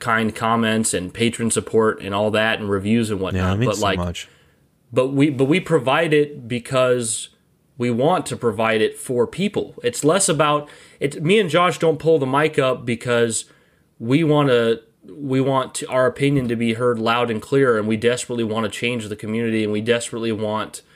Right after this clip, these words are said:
Speaker 1: what, we're not here to, to get what we want, really. What I'm saying is, like, I'm, I'm refraining from using the word giving back because that's too strong. It's just a Halo podcast.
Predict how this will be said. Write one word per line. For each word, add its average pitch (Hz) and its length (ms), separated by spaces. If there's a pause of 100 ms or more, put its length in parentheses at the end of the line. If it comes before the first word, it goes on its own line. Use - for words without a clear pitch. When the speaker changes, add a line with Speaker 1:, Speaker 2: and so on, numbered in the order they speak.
(340)
Speaker 1:
what, 117 320 (260)
we're 180 100
not 220 200
here 196 260
to, 147 160
to 151 260
get 143 260
what 127 140
we 123 100
want, 107 380
really. 87 360
What 139 160
I'm 156 100
saying 156 240
is, 147 240 (380)
like, 143 120
I'm, 147 160
I'm 156 120
refraining 208 340
from 175 140
using 170 220
the 160 60
word 143 240
giving 131 300
back 120 300
because 110 240
that's 113 200
too 110 160
strong. 110 460
It's 87 140
just - 240
a 101 40
Halo 107 280
podcast. 117 800